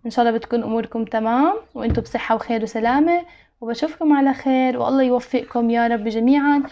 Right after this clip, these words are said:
ما ننسى نمنشن أصحابنا وندلهم على الصفحة يستفيدوا معانا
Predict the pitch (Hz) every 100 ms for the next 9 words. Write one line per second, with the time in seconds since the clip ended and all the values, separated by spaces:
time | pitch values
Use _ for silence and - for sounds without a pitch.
0 | - _ 240 247 247 240 233 233 233 233
1 | 220 - 262 262 262 262 247 233 220 247
2 | 214 226 208 226 226 226 - - _ -
3 | - 233 - 233 233 226 240 220 220 226
4 | 262 311